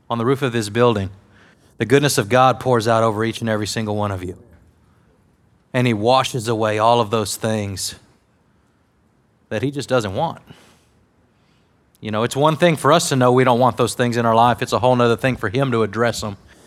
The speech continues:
Because when God pinpoints His finger on them, guess what? It is removed and it is cast into the sea of darkness and to never return to it again.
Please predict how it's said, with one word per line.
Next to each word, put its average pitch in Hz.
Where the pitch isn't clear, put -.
Because 123
when 120
God 139
pinpoints 143
His 131
finger 139
on 131
them, 120
guess 123
what? 123
It 120
is 135
removed 123
and 120
it 120
is 123
cast 143
into 131
the 117
sea 135
of 113
darkness 147
and 139
to 139
never 131
return 123
to 123
it 120
again. 120